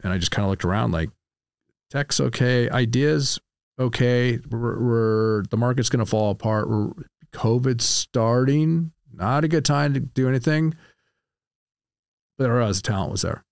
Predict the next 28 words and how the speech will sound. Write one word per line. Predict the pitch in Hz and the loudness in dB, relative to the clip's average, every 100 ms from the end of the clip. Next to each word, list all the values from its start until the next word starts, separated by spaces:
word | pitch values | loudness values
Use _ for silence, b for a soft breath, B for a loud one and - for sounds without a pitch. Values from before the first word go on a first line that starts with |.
| _ _ _ _ _ _ _ _ | _ _ _ _ _ _ _ _
And | 127 113 | -4 0
that, | 110 - | 0 0
so | 123 | 0
the, | 120 135 | 2 0
so | - 143 127 120 - _ | 2 2 2 -2 -8 _
I | 127 | 0
just | 135 117 | 2 2
happened | 131 123 117 | 2 2 2
to | |
be | 107 107 | 2 2
in | |
the | 95 | 0
same | - 101 90 - | 0 0 -2 -4
talent. | - 98 107 131 - _ _ _ _ _ - | -4 -2 -2 -4 -8 _ _ _ _ _ -6
I | 127 | -2
just | 117 | 0
happened | 135 117 | 0 2
to | |
be | 110 | 2
in | |
the | 98 | 0
same, | - 107 - | 0 -2 0
in | 147 | 0
the | |
same | 123 175 143 | 2 2 2
boat | 165 120 - _ | 0 -2 -10 _
as | 117 | -6
them. | 92 - | -4 -6